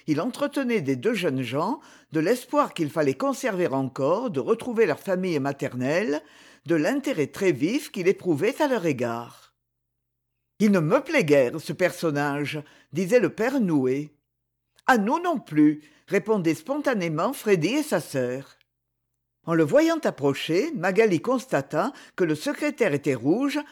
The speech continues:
comme un homme qui a beaucoup couru. « On vous cherche partout dans le parc, Miss Magali »,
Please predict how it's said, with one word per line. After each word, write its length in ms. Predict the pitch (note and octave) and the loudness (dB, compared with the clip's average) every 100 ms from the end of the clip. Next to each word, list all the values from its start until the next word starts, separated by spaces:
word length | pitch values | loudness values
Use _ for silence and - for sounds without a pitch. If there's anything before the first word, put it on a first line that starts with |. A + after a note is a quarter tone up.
| _ | _
comme 220 | - C4+ F#3 | 0 2 2
un 140 | D#3+ | 0
homme 260 | D3 B3+ D#4+ | 0 -2 -4
qui 120 | - | -2
a 60 | C#3+ | -2
beaucoup 340 | A#2+ A3 E4 | 0 -4 -2
couru. « 580 | - F#3 C3 B2+ B2+ B2+ _ _ _ _ _ _ _ _ _ _ _ _ | -2 -2 0 -2 -4 -8 _ _ _ _ _ _ _ _ _ _ _ _
On 80 | G#3 | 2
vous 160 | A3 F#3 | 2 0
cherche 420 | - D#4 - - | 0 0 0 -4
partout 480 | - F3 - - E4+ | -4 -4 -4 0 2
dans 140 | D4 | 4
le 100 | F#3+ | 2
parc, 360 | - C#3 A#2+ - - - | 2 -2 -2 -8 -20 -6
Miss 160 | F3 D3+ | -4 0
Magali », 580 | F3 D#3 D#3+ F#3+ A3 | 2 4 4 6 4